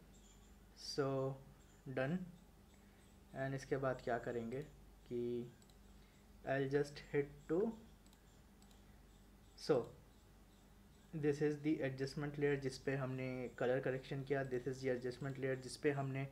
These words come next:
ट्रांजिशंस ऐड किए। And this is your original video file। So now we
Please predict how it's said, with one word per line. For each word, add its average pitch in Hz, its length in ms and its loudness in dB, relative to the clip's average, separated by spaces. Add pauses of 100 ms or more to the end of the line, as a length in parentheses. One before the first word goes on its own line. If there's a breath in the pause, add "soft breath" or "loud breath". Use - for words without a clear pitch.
(360 loud breath)
ट्रांजिशंस 143 580 4
ऐड 113 240 0
किए। 107 260 -4 (600 loud breath)
And 135 160 0
this 135 140 -2
is 151 140 2
your 175 140 8 (240)
original 131 400 2 (1600)
video 131 240 2 (120)
file। 113 200 0 (920 loud breath)
So 127 140 4 (560)
now 147 240 2
we 151 120 4